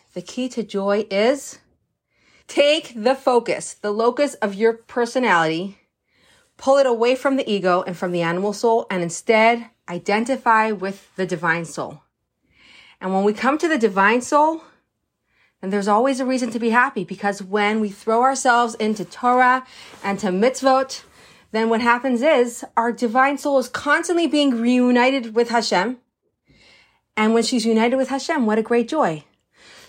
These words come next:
So on the account of the divine soul in chapter thirty-one, there's always a reason to be happy.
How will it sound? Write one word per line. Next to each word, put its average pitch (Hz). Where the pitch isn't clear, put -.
So -
on 214
the 214
account 294
of 240
the 240
divine 220
soul 277
in 190
chapter 233
thirty-one, 240
there's 196
always 254
a 233
reason 214
to 202
be 175
happy. 277